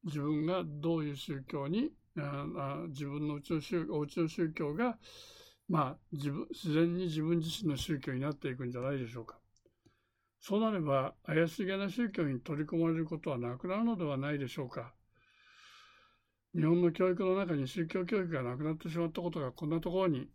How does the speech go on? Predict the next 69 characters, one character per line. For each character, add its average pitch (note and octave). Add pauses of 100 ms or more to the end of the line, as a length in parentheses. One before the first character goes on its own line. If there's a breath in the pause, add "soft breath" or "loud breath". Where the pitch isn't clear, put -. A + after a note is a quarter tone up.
(140)
問 C#3+
題 D3+
と D3+
し -
て D3+ (120)
浮 -
き -
出 D#3+
し D#3+
て -
い B2+
る C3+
ん D#3
で D3+
し -
ょ A#2
う A2
ね。 D3+ (1120 soft breath)
そ E3
の F3
肩 E3+
代 F3+
わ F#3+
り E3
を D3
し -
て E3
あ -
げ D#3+
る E3
こ E3
と E3+
が D#3+
で D3+
き -
る F3+
の F3
が G3
自 -
然 D#3
体 D#3+
験 C#3
な D3
の C#3
だ B2
と C#3
思 C#3+
っ C#3
て -
い C3+
ま C3
す。 - (920 soft breath)
私 G3
た E3
ち -
は D3+ (200)
今 A#3+
こ -
そ D3+ (220)
宗 A3
教 G#3
家 F#3+
と F#3+
よ G3+
く G#3
話 E3
を C#3+
し -
て、 -